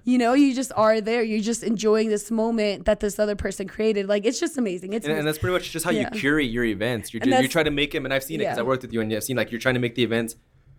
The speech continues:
Speaker 2: have something special within them
Speaker 1: Yeah.
Speaker 2: that people can remember, people can really challenge themselves. So, like, I
Speaker 1: Yeah.
Speaker 2: remember w-, I was doing events, and then before I met you,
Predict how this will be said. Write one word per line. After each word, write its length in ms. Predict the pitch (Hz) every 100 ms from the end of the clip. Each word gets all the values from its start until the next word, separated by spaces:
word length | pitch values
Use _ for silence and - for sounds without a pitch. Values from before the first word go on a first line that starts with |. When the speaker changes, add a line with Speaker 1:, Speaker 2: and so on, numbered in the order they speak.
| _ -
Speaker 2:
have 180 | 127
something 280 | 120 127 117
special 400 | 110 123 113 123
within 320 | 107 95 113
them 180 | 104 98 - _ -
Speaker 1:
Yeah. 220 | 220 214
Speaker 2:
that 220 | 113 110
people 260 | 123 117 113
can 180 | 117 107
remember, 540 | 98 104 104 104 101
people 320 | - 104 101
can 160 | - 98
really 340 | 101 98 95
challenge 360 | 90 - 95 95
themselves. 380 | 98 - 98 92
So, 80 | 117
like, 120 | 104
I 20 |
Speaker 1:
Yeah. 40 |
Speaker 2:
remember 320 | 107 110 113 107
w-, 240 | - 113
I 60 | 110
was 120 | 104
doing 120 | 113
events, 380 | 104 104 107 98
and 60 | 104
then 80 |
before 220 | 98 - 107
I 40 |
met 260 | 101 98 -
you, 220 | 104